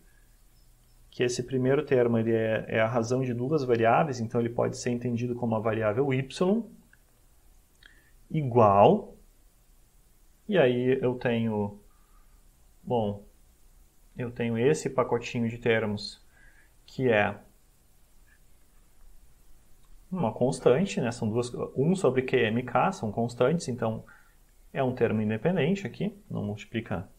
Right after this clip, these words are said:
nada. Somado, bom, somado com esse aqui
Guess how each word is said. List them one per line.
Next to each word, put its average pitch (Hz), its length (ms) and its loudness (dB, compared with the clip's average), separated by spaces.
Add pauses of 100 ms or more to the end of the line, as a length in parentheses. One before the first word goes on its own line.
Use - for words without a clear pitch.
(100)
nada. 123 420 -4 (1040)
Somado, 170 1160 4 (1800)
bom, 135 200 -12
somado 139 480 0
com 131 240 -4
esse 180 380 0
aqui 196 540 -2